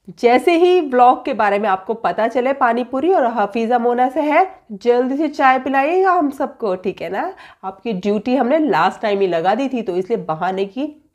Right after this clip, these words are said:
कोई गुंजाइश नहीं है। तो अगले पंचायत के पॉडकास्ट में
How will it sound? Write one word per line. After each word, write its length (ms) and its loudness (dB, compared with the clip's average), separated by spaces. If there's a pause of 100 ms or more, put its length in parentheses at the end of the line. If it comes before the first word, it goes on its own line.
(160)
कोई 220 4
गुंजाइश 580 -2
नहीं 260 -2
है। 180 -10 (340)
तो 60 -10
अगले 380 2
पंचायत 720 0
के 80 -4
पॉडकास्ट 680 -2
में 160 -4